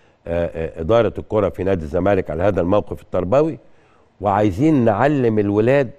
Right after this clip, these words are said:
من صغرهم الاحترام، وعشان يتعلموا الاحترام لازم الكبار يتعاملوا باحترام،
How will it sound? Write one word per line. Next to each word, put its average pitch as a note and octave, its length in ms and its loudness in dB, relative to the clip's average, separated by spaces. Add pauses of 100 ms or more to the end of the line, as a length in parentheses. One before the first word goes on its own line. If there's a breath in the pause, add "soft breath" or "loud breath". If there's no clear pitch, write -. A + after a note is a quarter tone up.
(140)
من G2 180 -4
صغرهم A2+ 560 0
الاحترام، G2+ 1080 -2 (880 soft breath)
وعشان A#2+ 540 2
يتعلموا A#2+ 680 2
الاحترام A#2+ 760 0 (440 soft breath)
لازم A#2+ 520 2
الكبار A#2 800 0 (160)
يتعاملوا G#2 760 -2
باحترام، G2 1080 -2